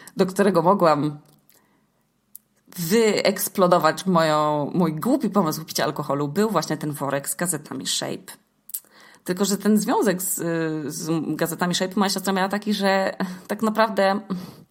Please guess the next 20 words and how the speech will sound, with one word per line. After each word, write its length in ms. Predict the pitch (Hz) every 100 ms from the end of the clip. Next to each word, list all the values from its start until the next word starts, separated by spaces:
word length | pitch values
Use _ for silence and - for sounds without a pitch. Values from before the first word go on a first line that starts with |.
| - - - - _ -
ona 140 | 233
później 280 | 240 277 262
je 60 | 254
wyciągała 480 | - 254 277 233
z 80 | 180
tego 180 | 160 160
worka, 380 | 156 147 - 170
<laughs> 0 |
że 80 | 196
to 80 | - -
nie 100 | 240
był 140 | 240
pierwszy 480 | 247 - - - 233
raz. 360 | 240 202 - - - - - - - -
Więc 280 | 214 214 -
ja 320 | 214 160 143 - 294 247
<laughs> 380 | 214 202 226 208
zawiązałam 540 | 175 165 185 196 180
ten 140 | 175 175
worek. 400 | 147 139 139